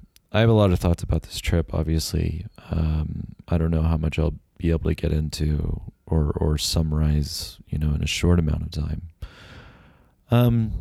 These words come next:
but I do think, you know, some,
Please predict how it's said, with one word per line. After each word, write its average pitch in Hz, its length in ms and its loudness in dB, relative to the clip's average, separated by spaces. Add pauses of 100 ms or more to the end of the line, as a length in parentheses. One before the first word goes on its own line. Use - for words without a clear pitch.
(1160)
but 127 200 4
I 127 80 4
do 135 220 4
think, 110 360 0 (380)
you 117 120 2
know, 98 220 4
some, 131 320 0